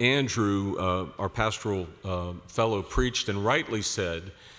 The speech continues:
that there were many in Israel at that time where they understood justification would occur on the last day, the final day. So basically, many Jews figured, uh,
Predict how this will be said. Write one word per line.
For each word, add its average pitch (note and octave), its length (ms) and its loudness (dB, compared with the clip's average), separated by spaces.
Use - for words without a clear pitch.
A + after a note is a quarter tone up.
that A#2 340 2
there B2+ 80 6
were A#2+ 180 4
many G3 440 2
in D3+ 240 0
Israel G2+ 680 -2
at F#2+ 80 -6
that B2 180 0
time B2 320 2
where G#2 120 2
they B2 120 4
understood C#3 600 0
justification C3+ 920 0
would G#2+ 100 2
occur A2 400 2
on G#2 220 2
the G#2 80 0
last A#2 600 -2
day, E2 300 -2
the G2+ 80 -2
final B2+ 400 4
day. G2 240 4
So G#2+ 160 2
basically, A#2+ 720 2
many B2+ 380 2
Jews A#2+ 400 2
figured, G#2 480 2
uh, G#2 280 4